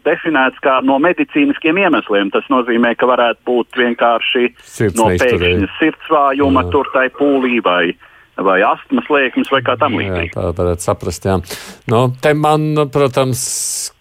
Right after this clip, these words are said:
Speaker 2: klausītājs viens Ainārs saka, bet parunājiet ar kādu, kurš nav pret Trumpu, nu, kaut vai pieklājības pēc. Citādi sanāk, ka demolēt cits valsts parlamentu superdemokrātiju, nu, lūk, un ja A S V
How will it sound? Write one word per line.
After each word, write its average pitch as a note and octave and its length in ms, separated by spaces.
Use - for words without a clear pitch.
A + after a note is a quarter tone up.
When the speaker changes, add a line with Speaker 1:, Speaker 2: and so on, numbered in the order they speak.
Speaker 2:
klausītājs B2+ 760
viens C3 300
Ainārs C3 400
saka, C#3 320
bet C3+ 180
parunājiet C3 520
ar C3+ 60
kādu, C#3 360
kurš C#3+ 280
nav D#3 220
pret F#3+ 400
Trumpu, A2+ 480
nu, B2+ 140
kaut B2+ 180
vai B2 120
pieklājības F2 680
pēc. G#2 240
Citādi A#2 340
sanāk, C#3 380
ka - 80
demolēt G2 500
cits - 280
valsts G#2+ 280
parlamentu G2+ 520
superdemokrātiju, G3 1040
nu, F#3+ 140
lūk, G3 280
un C3+ 60
ja A2+ 100
A D#3 240
S D#3 140
V D#3+ 60